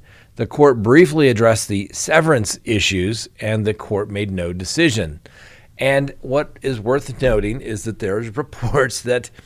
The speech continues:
not only in the motion for severance that we have talked about, where Chad Daybell, uh, through his attorney, referred to Lori Vallow Daybell as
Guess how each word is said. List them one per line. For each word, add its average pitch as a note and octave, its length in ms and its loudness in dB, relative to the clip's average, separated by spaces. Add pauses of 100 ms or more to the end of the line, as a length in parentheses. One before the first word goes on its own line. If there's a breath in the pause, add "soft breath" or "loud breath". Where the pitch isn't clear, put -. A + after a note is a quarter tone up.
(240 soft breath)
not C#3 380 0
only F#3 300 2
in E3 320 -2
the D3 160 2
motion C#3+ 500 2
for C3 180 -2
severance G#2 600 0
that F#2 140 -6
we G#2 160 -2
have G2 160 -2
talked G#2+ 360 -4
about, E2+ 440 -8 (400 loud breath)
where A2 560 0 (240 soft breath)
Chad A2 360 2
Daybell, G2+ 600 2 (140)
uh, F2 60 -10
through G2 220 -4
his A2+ 180 0
attorney, C#3+ 480 0 (240 soft breath)
referred D#3 440 2
to E3 140 0
Lori D3+ 340 -2
Vallow D3 360 -4
Daybell C3+ 560 -2
as A2 320 -4